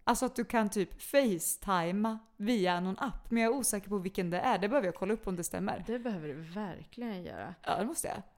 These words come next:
Speaker 2: Ja, wow.
Speaker 1: Ja, men jag tänker så här, om vi skulle gå igenom de här jättarna, liksom, de största.
Speaker 2: Ja.
Speaker 1: För- och nackdelar, liksom så här, vilken passar till vem, typ.
Speaker 2: Ja,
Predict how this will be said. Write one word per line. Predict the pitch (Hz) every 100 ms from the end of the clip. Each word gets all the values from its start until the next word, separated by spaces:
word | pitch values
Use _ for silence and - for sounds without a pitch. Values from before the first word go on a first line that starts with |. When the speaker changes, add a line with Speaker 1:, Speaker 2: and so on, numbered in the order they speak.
| 262
Speaker 2:
Ja, | 254 69 196 - - - -
wow. | 196 196 - 180 - - -
Speaker 1:
Ja, | 196 180 339 - - - -
men | 240
jag |
tänker | 285 285
så | 247
här, | 233
om | 226
vi | 240
skulle | 240 247 247 240
gå | 220 240
igenom | 247 240 233 240 254 254
de | 233 214
här | 190 170 165 165 - -
jättarna, | 196 185 208 - - 190 202 190
liksom, | - - 156 160
de | 196
största. | - - 214 - - - - - - - - - - - - - _
Speaker 2:
Ja. | 185 208 -
Speaker 1:
För- | 269 254
och | 226
nackdelar, | 226 - 190 185
liksom | 185 185
så | 190
här, | 175 170 190 - - -
vilken | 208 214 208
passar | 202 190 180
till | - 175
vem, | 165 175 -
typ. | - - - -
Speaker 2:
Ja, | 220